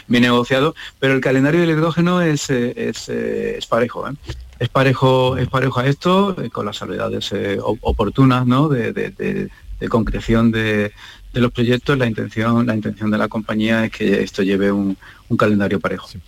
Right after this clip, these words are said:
Speaker 2: Y el diésel renovable que saldrá de ahí para dos mil veintiséis, nos dice usted, ¿será más caro que el convencional que ahora ponemos cuando llegamos a la estación de servicio?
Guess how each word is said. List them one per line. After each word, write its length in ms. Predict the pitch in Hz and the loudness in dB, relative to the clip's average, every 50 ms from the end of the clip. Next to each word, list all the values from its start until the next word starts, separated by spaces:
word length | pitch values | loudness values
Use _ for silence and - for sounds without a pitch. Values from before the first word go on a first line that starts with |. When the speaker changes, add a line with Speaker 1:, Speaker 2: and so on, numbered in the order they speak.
| - - - - - | -18 -20 -20 -10 -2
Speaker 2:
Y 160 | 151 147 156 | 0 2 4
el 80 | 151 135 | 4 4
diésel 300 | 127 180 180 - 202 185 | 4 2 2 2 0 0
renovable 420 | 170 170 160 147 160 160 156 160 | 2 2 2 2 2 2 0 0
que 100 | 139 151 | -2 -2
saldrá 340 | 135 131 127 123 123 135 135 | -4 -2 -4 -2 -2 -2 0
de 220 | 127 127 123 117 | 0 2 2 2
ahí 460 | 117 113 127 160 202 220 214 185 156 123 | 2 2 2 2 2 0 0 -2 -4 -4
para 200 | 101 131 127 123 | -4 -2 0 0
dos 120 | 120 117 | 0 2
mil 140 | 127 143 135 | 0 0 0
veintiséis, 360 | 131 127 120 123 - 135 127 | 0 -2 -2 0 0 0 0
nos 120 | 120 120 | 0 0
dice 200 | 113 123 117 - | 0 -2 -2 -2
usted, 320 | 117 - - 185 185 190 - - - - - | -4 -2 2 2 2 2 0 -4 -8 -12 -14
¿será 320 | - - - 131 131 160 180 | -12 -2 0 2 2 2 2
más 200 | 185 175 - - | 2 0 -2 -2
caro 340 | - 170 175 170 185 185 | 0 0 2 2 2 0
que 200 | 165 - - 156 | -2 -2 -2 0
el 140 | 156 147 135 | 0 0 0
convencional 600 | - 143 139 135 131 117 104 131 135 160 170 170 | 0 0 0 2 0 0 0 0 2 2 0 0
que 140 | - 139 143 | 0 0 2
ahora 720 | 139 143 143 143 143 135 131 131 127 120 117 113 110 107 107 98 - | 2 2 2 2 2 2 2 2 2 0 -2 -2 -4 -4 -6 -8 -2
ponemos 460 | - 127 139 165 185 180 156 131 - | 0 0 2 2 0 0 0 -2 -2
cuando 280 | - 123 120 117 117 120 | -2 -2 -2 0 0 0
llegamos 380 | 113 120 120 127 123 120 - 123 | 0 0 0 0 0 0 0 0
a 40 | |
la 100 | 113 113 | 0 0
estación 280 | 110 - - 107 110 120 | 0 0 -2 -2 0 0
de 80 | 113 107 | 0 0
servicio? 500 | 92 123 127 143 151 135 165 160 - | 0 0 -2 -2 -2 -2 -4 -6 -6